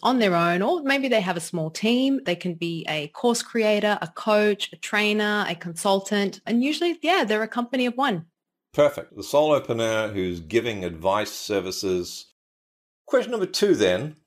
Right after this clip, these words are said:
Speaker 2: six and a half minutes left still. What's the
Speaker 1: Mm-hmm.
Speaker 2: problem you solve for them?
Speaker 1: So these independent creators, these, you know, companies of one,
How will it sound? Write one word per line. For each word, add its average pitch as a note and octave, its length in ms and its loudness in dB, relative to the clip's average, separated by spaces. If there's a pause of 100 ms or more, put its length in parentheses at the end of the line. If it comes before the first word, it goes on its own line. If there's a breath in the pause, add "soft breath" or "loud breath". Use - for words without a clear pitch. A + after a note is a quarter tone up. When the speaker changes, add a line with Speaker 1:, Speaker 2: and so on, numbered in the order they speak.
(140)
Speaker 2:
six - 260 -6
and E3 100 -2
a - 20 0
half B2+ 220 2
minutes A2 240 -4
left G2 180 2
still. C#3+ 380 0
What's D3 340 -2
the C#3+ 140 -6
Speaker 1:
Mm-hmm. E3+ 80 -8
Speaker 2:
problem E3 320 2
you G2 80 -4
solve F2 320 0
for - 80 -8
them? - 180 -18 (960)
Speaker 1:
So C4+ 400 4
these E4 380 2
independent G#3+ 720 -2
creators, F3 680 0
these, D#3+ 280 -8 (440)
you F3+ 120 -8
know, D3+ 140 -6
companies A#3+ 440 2
of E3+ 140 0
one, F3 360 -2